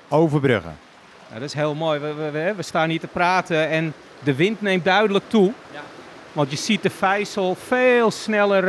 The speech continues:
Speaker 2: eh, gaan draaien. Nou Johan, ehm, nu, nu staat er een beetje wind, dus kan je een beetje pompen, zeg maar. Wat nou als er helemaal geen wind staat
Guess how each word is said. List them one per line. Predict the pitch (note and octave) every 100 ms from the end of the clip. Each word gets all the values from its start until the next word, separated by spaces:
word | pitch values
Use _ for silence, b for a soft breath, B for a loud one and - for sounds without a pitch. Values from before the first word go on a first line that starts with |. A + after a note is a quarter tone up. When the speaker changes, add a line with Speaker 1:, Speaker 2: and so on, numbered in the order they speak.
| F3+ F3+
Speaker 2:
eh, |
gaan | - F3
draaien. | D#3+ D#3+ D3 C3 G#2+ - - - - - - - - - - - - - - - - - - - - - - - - - - - - - - - - - - G3 - - - - - - - - - - - - -
Nou | D3
Johan, | D#3 E3 D#3+ D3 - - - - D3
ehm, | D3 D#3 D#3+ D#3 D#3 - - - - - - -
nu, | A#2+ C#3+ E3
nu | E3
staat | E3 G3 E3+
er | D#3+
een | C#3 G#2
beetje | D#3 G3+ - F3+
wind, | F#3+ C4+ - - C#3
dus | D3 -
kan | D#3+ D#3+
je | D#3+
een | C#3+ A#2
beetje | C#3 D#3+ G#3+ - F3+
pompen, | G3 F#3 G3+ A3+
zeg | G#3+ G#3+ G3
maar. | F#3+ A#3 C#4+ - B2+
Wat | G#3+
nou | A3 G#3+ G3+
als | F#3 G3+
er | E3
helemaal | F3+ F#3+ G3+ A3+
geen | G3+ F#3+ D3 B2+
wind | D3+ C3 - -
staat | - E3 D#3+ G#3+ -